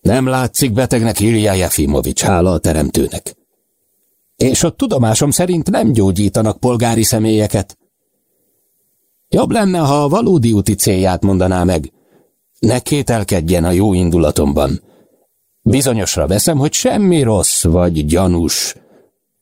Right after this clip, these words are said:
Ilja lenyelte a mérgét. Mégiscsak az a fontos. Csak az a fontos, hogy eljusson oda. Mit mond majd délután Vladimir Vasiljevicsnek?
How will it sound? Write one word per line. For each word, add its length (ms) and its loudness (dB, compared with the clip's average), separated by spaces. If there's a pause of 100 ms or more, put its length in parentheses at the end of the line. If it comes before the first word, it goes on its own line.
(240)
Ilja 460 0
lenyelte 520 -2
a 60 2
mérgét. 720 -2 (1400)
Mégiscsak 880 -4
az 200 0
a 80 -2
fontos. 600 -4 (540)
Csak 440 -4
az 240 0
a 100 0
fontos, 460 2
hogy 220 -2
eljusson 640 -2
oda. 300 -2 (1800)
Mit 300 0
mond 280 0
majd 240 0
délután 500 -2
Vladimir 480 0
Vasiljevicsnek? 920 -2